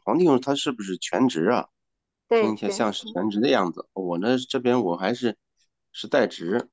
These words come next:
Speaker 1: 所以说我只，只有，只有这个礼拜天呐、礼拜六啊，这种有点时间，我们就聚一次，没有太多的其他时间。平时他，平时呢，就是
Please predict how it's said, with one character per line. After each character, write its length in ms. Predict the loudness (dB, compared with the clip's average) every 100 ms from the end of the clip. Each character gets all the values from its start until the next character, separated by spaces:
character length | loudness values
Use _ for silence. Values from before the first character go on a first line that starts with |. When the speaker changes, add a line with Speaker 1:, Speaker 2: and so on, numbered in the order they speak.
| _
Speaker 1:
所 220 | -8 -4
以 40 | -2
说 120 | -2
我 120 | -2
只， 260 | -2 -4 -6
只 180 | -4 -2
有， 160 | 0
只 300 | -2 -2 0
有 120 | 2 2
这 140 | 0
个 260 | 0 -2 -4
礼 120 | -4 0
拜 100 | 0
天 300 | 0 0 2
呐、 320 | 0 -2 -6 _
礼 200 | -16 -12
拜 120 | -6 -2
六 240 | 0 0
啊， 200 | 0 -4 _ _ _ -6
这 80 |
种 100 | -4
有 80 | -2
点 160 | -2 -4
时 160 | -6
间， 340 | -4 -2 -2 -4
我 100 | -8
们 140 | -6 -2
就 140 | -4 -4 _
聚 240 | 0 2
一 60 | 4
次， 400 | 0 -4 -6 -8 _ _ _ _ _ _ _ _ _ -2
没 180 | 2 6
有 120 | 4
太 220 | 2 2
多 100 | 4
的 100 | 4
其 140 | 2 -4
他 120 | -2
时 240 | -2 -2 -2
间。 300 | -2 -2 -6 _ _ -20 -20 -10
平 200 | 0 2
时 80 | 4
他， 120 | 2 0 -6
平 220 | 0 2
时 80 | 4
呢， 120 | 4
就 120 |
是 60 | 4